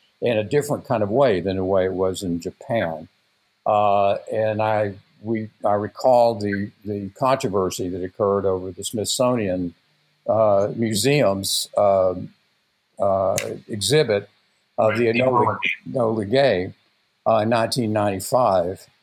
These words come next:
and, uh, all of that problem. And so I said, You know, I'm, I'm, I'm not shy about posting his photographs, uh, but uh, I, I need to know, uh, if there is a, the, I need to know more about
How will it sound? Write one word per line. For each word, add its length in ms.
and, 480
uh, 460
all 280
of 120
that 320
problem. 640
And 480
so 540
I 60
said, 340
You 80
know, 140
I'm, 260
I'm, 340
I'm 200
not 320
shy 340
about 280
posting 380
his 120
photographs, 680
uh, 220
but 420
uh, 240
I, 80
I 40
need 260
to 60
know, 640
uh, 360
if 240
there 260
is 180
a, 360
the, 380
I 120
need 160
to 60
know 140
more 220
about 400